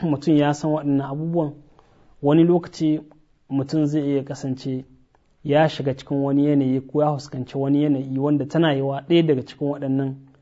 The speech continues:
yanayoyin ne, sai ya ɗauka ƙarya ne, ya ga cewa shi la mahalatansa ya faɗi gaskiya, alhali lokacin gaskiya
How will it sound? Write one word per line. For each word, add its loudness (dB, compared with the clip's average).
yanayoyin 6
ne, 0
sai -6
ya 0
ɗauka -6
ƙarya 2
ne, -2
ya 0
ga 0
cewa 0
shi -2
la 2
mahalatansa -6
ya 0
faɗi -6
gaskiya, -8
alhali 0
lokacin -4
gaskiya -4